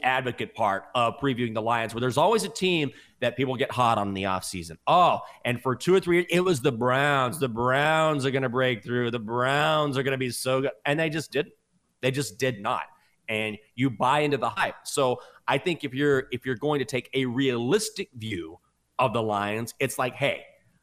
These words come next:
this is going to be a pretty good team, I think. But let's not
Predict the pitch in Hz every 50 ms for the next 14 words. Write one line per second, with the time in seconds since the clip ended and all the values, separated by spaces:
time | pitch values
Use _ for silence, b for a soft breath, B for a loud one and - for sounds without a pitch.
0 | _ _ _ _ _ - - 123 196 226 214 294 269 175 165 220 226 220 208 190
1 | 175 185 175 - 147 - - 147 151 143 120 139 120 104 - 123 104 98 - -
2 | 101 95 90 - 110 90 78 - b b b b b _ _ _ 139 156 156 -
3 | 190 180 196 196 - - 208 170 147